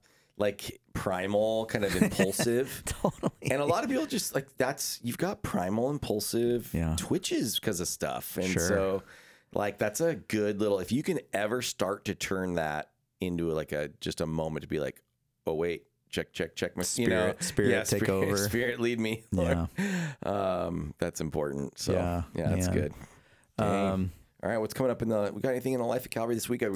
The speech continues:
Speaker 1: got Ed Stetzer this Sunday.
Speaker 2: Stetzer on Sunday.
Speaker 1: Life group preview fair.
Speaker 2: Life group preview.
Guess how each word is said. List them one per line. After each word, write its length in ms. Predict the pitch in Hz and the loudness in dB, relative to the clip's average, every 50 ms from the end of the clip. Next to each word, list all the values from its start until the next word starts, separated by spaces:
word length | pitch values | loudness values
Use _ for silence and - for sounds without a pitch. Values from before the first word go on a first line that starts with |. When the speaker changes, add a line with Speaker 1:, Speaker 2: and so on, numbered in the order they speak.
| 95 | 2
Speaker 1:
got 120 | 85 - - | 2 2 0
Ed 120 | 101 98 | 0 0
Stetzer 420 | - - 117 104 - - 120 120 | 0 0 0 0 0 2 0 0
this 100 | 120 113 | 0 0
Sunday. 320 | - - 107 95 92 87 90 | 0 0 0 2 2 4 4
Speaker 2:
Stetzer 500 | 101 98 - - 101 95 - - 107 101 | 2 2 2 0 0 0 0 0 2 2
on 100 | 98 98 | 2 0
Sunday. 760 | - - - - 175 208 233 302 302 311 311 349 403 427 339 151 | 0 -2 0 0 2 2 2 2 4 4 4 4 4 4 4 4
Speaker 1:
Life 320 | 95 110 127 143 147 - - | 4 2 2 2 0 0 0
group 240 | 143 160 - - | 0 0 0 -2
preview 580 | - - - - 120 117 127 143 135 127 120 98 | -6 -4 -2 0 0 2 0 0 0 0 0 0
fair. 200 | - - 92 90 | 2 2 2 2
Speaker 2:
Life 260 | 78 80 82 90 113 151 | 2 2 0 0 0 -2
group 220 | 127 120 - - | -2 -4 -4 -6
preview. 420 | - - 92 101 160 180 160 - | -4 -2 0 0 2 0 -2 -4